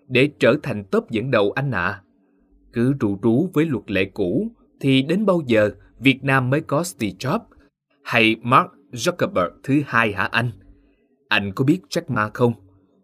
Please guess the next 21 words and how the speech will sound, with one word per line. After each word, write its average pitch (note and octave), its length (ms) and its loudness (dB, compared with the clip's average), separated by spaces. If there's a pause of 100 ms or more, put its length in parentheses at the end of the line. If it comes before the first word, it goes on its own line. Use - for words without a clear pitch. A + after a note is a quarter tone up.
(340)
Nếu G#2+ 320 2
ông G#2+ 220 -6
ấy A2 200 0
cứ F3 100 -6
đi C3+ 240 4
theo C#3+ 160 -4
con C#3+ 260 -4
đường G2+ 260 0
người F#2+ 220 -2
khác G2 220 -8
vẫn G#2+ 260 -8
đi, A2+ 220 2 (480)
thì C3+ 160 6
thế D3+ 220 -2
giới G3+ 140 2
ngày B2+ 220 0
nay C#3 280 0 (240)
làm B2+ 260 0
gì B2 220 2
có - 160 2
Alibaba, A#2+ 760 2